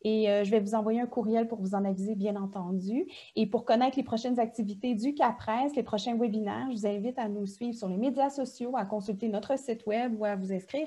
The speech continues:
à notre infolette. J'ai mis le lien dans le clavardage.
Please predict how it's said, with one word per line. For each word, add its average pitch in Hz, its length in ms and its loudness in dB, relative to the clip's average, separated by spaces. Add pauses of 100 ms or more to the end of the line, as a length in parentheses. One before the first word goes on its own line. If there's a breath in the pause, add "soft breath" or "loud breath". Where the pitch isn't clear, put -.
à 269 80 0
notre 277 220 0
infolette. 220 560 -2
J'ai 202 180 -2
mis 262 360 2 (280 loud breath)
le 254 200 6
lien 226 380 0
dans 240 140 2
le 226 80 4
clavardage. 185 720 0